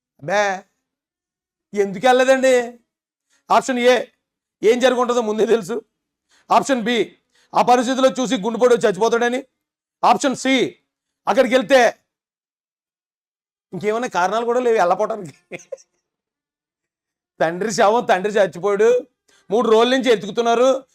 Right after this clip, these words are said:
సడన్గా దొరికింది బాడీ అంటే ఆడికి వెళ్ళపోవడానికి కారణాలు ఏముంటాయండి? అన్నీ వెళ్ళలేదు. కానీ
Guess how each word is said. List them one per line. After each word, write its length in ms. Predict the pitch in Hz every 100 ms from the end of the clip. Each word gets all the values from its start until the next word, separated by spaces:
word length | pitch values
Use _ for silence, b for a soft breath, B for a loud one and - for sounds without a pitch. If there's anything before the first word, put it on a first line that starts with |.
| -
సడన్గా 460 | 180 226 254 262
దొరికింది 420 | 240 226 226 262
బాడీ 280 | 262 233 233
అంటే 240 | 247 214 240 190 165 _ _ -
ఆడికి 180 | 269
వెళ్ళపోవడానికి 500 | 233 185 196 240 254
కారణాలు 380 | - 170 190 214
ఏముంటాయండి? 760 | 226 226 233 233 233 226 220 233 _ _ _ _ _ _ _ _ -
అన్నీ 160 | 190 285
వెళ్ళలేదు. 420 | 277 285 214 - _ _ _ _ _ _
కానీ 440 | 254 302 285 240